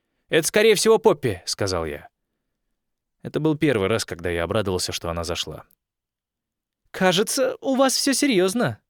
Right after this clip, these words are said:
мамино лицо растаяло. Она хочет, чтобы я был счастлив,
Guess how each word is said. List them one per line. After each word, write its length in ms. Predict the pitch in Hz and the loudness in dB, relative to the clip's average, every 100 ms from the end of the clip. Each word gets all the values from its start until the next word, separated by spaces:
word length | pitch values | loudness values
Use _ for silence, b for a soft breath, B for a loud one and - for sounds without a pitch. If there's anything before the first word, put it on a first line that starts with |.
| _ | _
мамино 320 | - 98 87 90 | -6 -4 -2 -4
лицо 300 | 107 - 95 | -4 -4 -6
растаяло. 580 | 104 - 80 76 - _ _ _ _ _ _ _ _ _ | -6 -6 -8 -10 -14 _ _ _ _ _ _ _ _ _
Она 240 | - 160 156 | -8 -4 -2
хочет, 320 | - 151 113 | -2 -2 -2
чтобы 260 | - 101 98 | -4 -4 -2
я 120 | 92 | -2
был 140 | 92 | -2
счастлив, 540 | 90 104 92 - - | -4 -4 -6 -8 -14